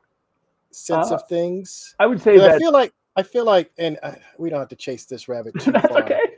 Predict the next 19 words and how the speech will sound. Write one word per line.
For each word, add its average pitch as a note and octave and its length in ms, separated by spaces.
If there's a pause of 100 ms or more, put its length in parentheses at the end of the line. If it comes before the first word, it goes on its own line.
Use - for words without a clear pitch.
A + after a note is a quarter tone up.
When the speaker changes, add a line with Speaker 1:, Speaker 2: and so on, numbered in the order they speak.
(180)
Speaker 2:
<laughs> - 160
Speaker 1:
but E3 220
I D#3 100
felt G#3+ 360
like, E3+ 380
you E3+ 80
know, C#3+ 280
in E3+ 200
the, E3 200
in F3 120
the E3 180
eighties, A3 500
superheroes D#3+ 1160 (380)
could C3+ 140
kinda C#3+ 260
do C#3+ 220
no B2+ 180
wrong. D#3 720 (420)
Uh, A#2+ 200